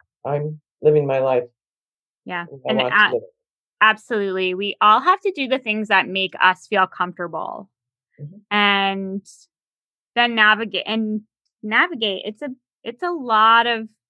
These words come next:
Speaker 1: we do a lot of navigation after the fact.
Speaker 2: That's a good word.
Speaker 1: And we don't always, oftentimes, like, the,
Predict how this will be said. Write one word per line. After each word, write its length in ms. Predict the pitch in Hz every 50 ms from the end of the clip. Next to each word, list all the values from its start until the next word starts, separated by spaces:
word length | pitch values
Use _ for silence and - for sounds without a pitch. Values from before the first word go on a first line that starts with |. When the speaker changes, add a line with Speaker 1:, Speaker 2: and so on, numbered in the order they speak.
| _ _ _ _ -
Speaker 1:
we 200 | 220 247 269 262
do 180 | 269 294 311
a 80 | 294 262
lot 380 | 233 226 226 226 226 226 233
of 100 | 247 240
navigation 1120 | 247 233 220 220 220 208 214 208 190 202 196 202 208 - - 185 175 175 175 180 185 185 - _ _ _ _ _ _ _ _ _ _ _
after 460 | - 101 - 104 - _ - 196 202 190
the 120 | 185 185
fact. 420 | _ - 185 180 185 190 175 _ _ _ _ _ _ _ _ _ _ _ _ _ _ _ _ _ _ -
Speaker 2:
That's 240 | 85 - - - -
a 60 | 151
good 160 | 147 185 190 196
word. 400 | 208 247 226 202 202 196 190 - - - _ _ _ _ _ _ _ _ _ _ _ _ _ _ _ _ _ _ -
Speaker 1:
And 300 | 262 277 285 277 254 254
we 140 | 311 311 320
don't 240 | 311 311 330 349
always, 840 | 330 320 320 311 294 285 269 269 262 240 233 226 220 - - _ _ _ _ _ _ _ _ _ _ _ _ _ _ _ _ -
oftentimes, 1120 | - 240 269 285 - 330 294 277 294 285 - 277 240 233 226 214 214 208 208 208 208 202 _ _ _ _ _ _ _ _ _ _ _ _ _ -
like, 220 | 226 226 220 214 220 _ _ -
the, 640 | 214 226 220 214 214 214 214 208 208 208 214 214 220